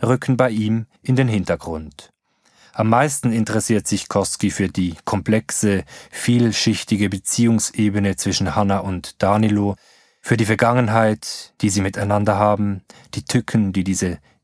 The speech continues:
Wiederbegegnung mit sich bringt, und die Ängste und Hoffnungen, die mit einer möglichen gemeinsamen Zukunft verbunden sind.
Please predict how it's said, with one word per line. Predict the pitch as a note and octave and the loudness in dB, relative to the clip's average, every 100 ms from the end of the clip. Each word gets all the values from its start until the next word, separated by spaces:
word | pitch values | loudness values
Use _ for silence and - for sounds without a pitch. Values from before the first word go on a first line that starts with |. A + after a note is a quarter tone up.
| - | -2
Wiederbegegnung | A#2 A2 G2 G2+ F#2+ G2 G2 | 0 0 0 -2 0 0 0
mit | A#2 | 0
sich | - A2+ - | 0 -2 0
bringt, | G#2+ G#2 - - - _ - - | 0 0 -2 -16 -18 _ -20 -2
und | C#3 C#3+ C#3 - - _ - | 2 2 0 -10 -20 _ -6
die | A2 | -2
Ängste | A#2 G#2+ G#2+ - A2 | 0 0 -2 0 -2
und | G2+ F#2 - | 0 -6 -2
Hoffnungen, | G#2 - G2+ G2 F#2+ F#2 - - - - | -2 0 0 2 0 -2 -10 -20 -18 -2
die | A2 | 0
mit | A2+ | 2
einer | A#2 A#2+ | 2 2
möglichen | G#2 F#2+ G#2 G#2+ G#2 F#2+ | 2 0 -2 0 -2 -2
gemeinsamen | - A#2 G2 G2 A2 A2+ - | -2 2 2 2 2 2 0
Zukunft | - F2+ - G2+ - - - _ | -4 -6 -2 -2 -2 -10 -18 _
verbunden | - A2+ F#2 D#2 E2+ | -4 -2 -2 -4 -8
sind. | - D#2 B1+ _ | -8 -10 -12 _